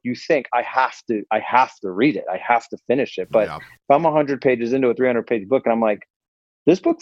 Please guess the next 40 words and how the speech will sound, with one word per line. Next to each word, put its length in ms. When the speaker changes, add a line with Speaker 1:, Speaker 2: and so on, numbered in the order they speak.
Speaker 1:
fucking 300
sucks. 400
I'm 140
not 180
excited 520
to 60
pick 240
it 80
up. 240
I 120
don't 320
wanna 260
read 220
it. 180
It 100
doesn't 320
excite 400
me. 120
I'm 120
not 200
absorbing 760
anything 420
of 120
quality." 580
That's 280
been 320
a, 60
a 40
muscle 440
that 140
I've 140
had 220
to 60
flex, 420
and 80
I've 80
had 200
to, 60
like, 220
learn, 720